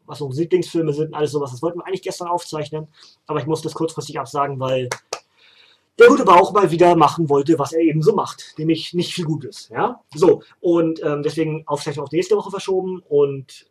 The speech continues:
im selben Prinzip möchte ich so ein bisschen vorarbeiten, dass ich die Möglichkeit hab, vielleicht mich doch mal irgendwie Richtung Krankenhaus zu begeben. So, ganz andere Geschichte. Ähm,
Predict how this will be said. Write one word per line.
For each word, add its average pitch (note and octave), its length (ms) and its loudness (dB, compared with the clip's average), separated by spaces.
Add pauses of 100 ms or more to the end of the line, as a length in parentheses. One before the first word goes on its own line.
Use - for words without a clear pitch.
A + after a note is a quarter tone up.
(120)
im D3 80 -8
selben E3 240 2
Prinzip D#3 480 -8
möchte D#3 220 -6
ich C#3+ 60 -16
so D#3 60 -8
ein C#3+ 60 -8
bisschen C#3 180 -10
vorarbeiten, E3+ 760 -4 (360)
dass C3+ 160 -6
ich C3+ 200 -10
die C#3+ 100 -8
Möglichkeit C#3 420 -6
hab, C3+ 180 -12
vielleicht B2+ 260 -8
mich C#3 100 -8
doch A#2+ 120 -10
mal B2+ 140 -8
irgendwie A#2+ 220 -8
Richtung B2+ 240 -14
Krankenhaus A#2+ 360 -16
zu - 60 -20
begeben. A2+ 360 -12
So, F#3 260 4 (160)
ganz F3 180 -4
andere E3+ 200 -2
Geschichte. B3+ 400 -6 (480)
Ähm, E3+ 440 -2